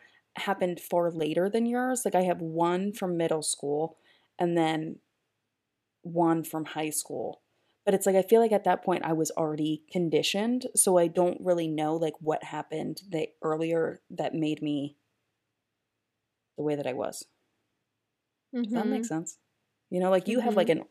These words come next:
Speaker 1: or-, origin
Speaker 2: Origin.
Speaker 1: story.
Speaker 2: Yeah.
Speaker 1: <laughs> Like, I don't, I don't remember an origin story for me.
Speaker 2: Mm-hmm. Hmm. Do you mind, I mean, will you elaborate on those traumatic experiences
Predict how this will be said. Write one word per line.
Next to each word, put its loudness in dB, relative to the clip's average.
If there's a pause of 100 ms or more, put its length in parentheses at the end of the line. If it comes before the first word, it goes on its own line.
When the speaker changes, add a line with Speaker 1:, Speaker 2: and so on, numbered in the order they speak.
(120)
Speaker 1:
or-, -2 (1300)
origin 6
Speaker 2:
Origin. 2
Speaker 1:
story. 0 (1000)
Speaker 2:
Yeah. -6
Speaker 1:
<laughs> -20 (720)
Like, -4
I -16
don't, 2
I 2
don't -2
remember 2
an 0
origin 2
story -4
for -10
me. -8 (680)
Speaker 2:
Mm-hmm. -2 (3500)
Hmm. -2 (300)
Do -2
you 0
mind, -2
I -4
mean, -4
will -4
you -4
elaborate -2
on -2
those -2
traumatic -4
experiences -8